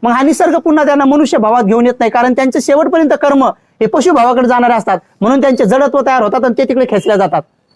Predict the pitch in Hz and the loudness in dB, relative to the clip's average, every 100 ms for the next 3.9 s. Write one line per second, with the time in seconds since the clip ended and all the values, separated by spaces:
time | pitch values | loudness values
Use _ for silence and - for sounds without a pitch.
0 | - 247 - 277 269 269 262 254 254 254 | -2 0 0 0 0 0 0 0 0 0
1 | 247 208 220 247 247 240 220 - _ _ | 0 0 -2 0 2 2 0 -6 _ _
2 | - 208 277 269 330 311 285 269 - - | -6 -2 0 0 0 0 0 0 -2 -8
3 | - 262 285 294 269 294 359 302 262 | -6 -2 0 0 0 0 2 2 0